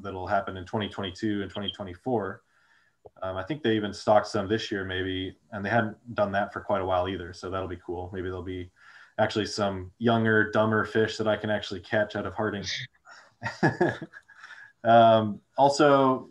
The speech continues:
you might have seen that, uh, we shared this ugly sweater, uh, fly tying night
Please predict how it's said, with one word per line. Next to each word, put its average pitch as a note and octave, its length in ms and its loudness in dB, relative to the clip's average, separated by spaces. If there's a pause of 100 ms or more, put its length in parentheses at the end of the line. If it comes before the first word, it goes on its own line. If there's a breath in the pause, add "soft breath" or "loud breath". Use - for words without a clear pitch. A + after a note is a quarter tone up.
you C3 80 -8
might A#2+ 120 4
have A2 100 2
seen B2 300 2
that, A2+ 140 2 (100)
uh, A2+ 180 0
we A2 100 2
shared A2+ 440 2
this G#2+ 280 -2
ugly B2 240 2
sweater, A2+ 760 4
uh, G2+ 200 0
fly B2 240 6
tying G#2 380 2
night G#2 240 0